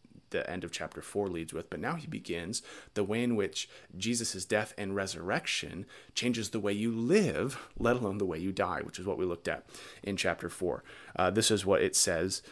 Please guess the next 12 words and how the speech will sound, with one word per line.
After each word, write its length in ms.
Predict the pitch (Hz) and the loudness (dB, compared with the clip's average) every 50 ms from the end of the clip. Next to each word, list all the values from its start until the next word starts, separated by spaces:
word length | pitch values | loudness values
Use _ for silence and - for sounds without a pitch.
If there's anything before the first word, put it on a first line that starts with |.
| - - - - | -20 -20 -20 -6
what 240 | - - 95 - - | -2 0 0 0 0
Paul 300 | - - 101 98 95 92 | 0 4 6 8 8 8
says 480 | - - 82 78 85 85 - - - - - - - _ _ _ _ - - _ _ _ _ _ - - - - - | 6 4 2 2 2 2 0 -2 -4 -6 -10 -20 -20 _ _ _ _ -20 -20 _ _ _ _ _ -6 -6 -4 0 2
in 340 | 101 92 85 87 87 85 - | 4 4 4 4 2 0 0
verse 600 | 78 85 87 82 78 80 - - - - - - - - - - - - - | 0 0 2 2 2 4 4 2 2 2 0 -4 -8 -16 -20 -20 -18 -8 -4
nine. 640 | 87 95 90 87 82 80 80 - 73 71 85 107 107 - _ _ - - - - - _ - | -2 0 2 2 2 2 2 0 -2 -4 -4 -6 -8 -12 _ _ -20 -20 -20 -20 -20 _ -14
"For 180 | - - - 104 | -4 0 2 2
God 360 | 95 95 104 107 117 127 127 | 2 4 4 6 6 6 4
has 180 | 127 135 117 117 | 4 2 4 4
not 240 | 120 104 73 98 95 | 4 4 4 4 4
destined 400 | 101 95 - - - 95 87 90 | 4 4 4 2 0 2 2 4
us 240 | 85 82 - - | 2 2 2 -2